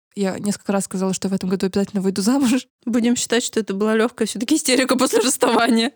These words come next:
Speaker 1: <laughs> Да, да, да. Но в то же время я должна понимать, что у нас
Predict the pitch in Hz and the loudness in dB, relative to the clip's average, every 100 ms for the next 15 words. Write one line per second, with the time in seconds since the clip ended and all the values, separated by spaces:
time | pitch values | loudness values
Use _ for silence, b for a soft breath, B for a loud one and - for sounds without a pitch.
0 | - - 226 247 214 220 220 226 208 247 | -4 -2 2 2 4 4 4 2 2 -2
1 | - - 294 B B B B _ - 185 | -6 -4 -4 B B B B _ -8 -6
2 | - 233 220 196 190 185 175 190 175 196 | -2 -2 -2 -2 -2 -2 -4 -4 -2 -2
3 | 185 180 175 208 - - 170 165 156 160 | -2 -4 -2 -4 -6 -6 -4 -4 -4 -6
4 | B B B B B _ _ _ 196 175 | B B B B B _ _ _ -2 -2
5 | 180 262 - - | -2 -6 -10 -14